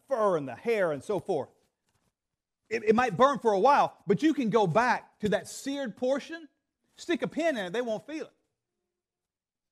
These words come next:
Because all of the nerve endings for the pain ha-, have been seared, they've been burned out.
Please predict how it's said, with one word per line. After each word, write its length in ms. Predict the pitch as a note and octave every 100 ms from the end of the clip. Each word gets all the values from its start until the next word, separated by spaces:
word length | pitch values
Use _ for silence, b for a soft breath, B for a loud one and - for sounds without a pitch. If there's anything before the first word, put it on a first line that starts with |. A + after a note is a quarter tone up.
| _ _ _
Because 260 | G#3 A3+ G#3+
all 200 | B3 C4
of 60 | A3
the 80 |
nerve 320 | G#3+ A#3 D#4 A3
endings 340 | F#3 F3 F3
for 160 | G3+ F#3+
the 80 |
pain 440 | E3 A#3+ D4+ G#3 C#3 _ _ _
ha-, 100 | A3+
have 260 | F3 G3 F3
been 160 | G#3
seared, 460 | - - D4 C4+ F#3
they've 140 | F3+
been 180 | E3+ F3
burned 260 | F3+ F3+ F3
out. 300 | G#3+ E3+